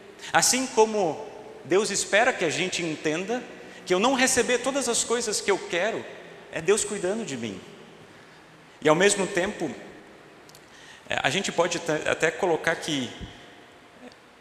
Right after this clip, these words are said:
assim como eu não dar certos tipos de alimento pra ele possa ser um certo sofrimento, assim também a gente precisa confiar que eu passar por determinadas circunstâncias na vida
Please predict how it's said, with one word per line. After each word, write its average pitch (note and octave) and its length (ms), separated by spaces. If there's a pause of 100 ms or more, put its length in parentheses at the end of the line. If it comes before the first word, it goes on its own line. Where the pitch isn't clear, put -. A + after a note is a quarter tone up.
(420)
assim - 300
como F3 580 (1160)
eu D3+ 120
não F#3+ 160
dar G#3 140
certos F3+ 340
tipos E3 280
de D#3 80
alimento D3+ 380
pra D3 140
ele D#3 140
possa D#3+ 320
ser F3 160
um E3 100
certo F3+ 420
sofrimento, D3+ 760 (880)
assim G#3+ 340
também E3+ 460
a C#3 60
gente D3+ 440 (560)
precisa F#3 300
confiar F3 480
que C#3 320
eu F3 100
passar F#3+ 380
por B3+ 100
determinadas D3+ 600
circunstâncias C#3+ 840
na A2+ 120
vida B2+ 340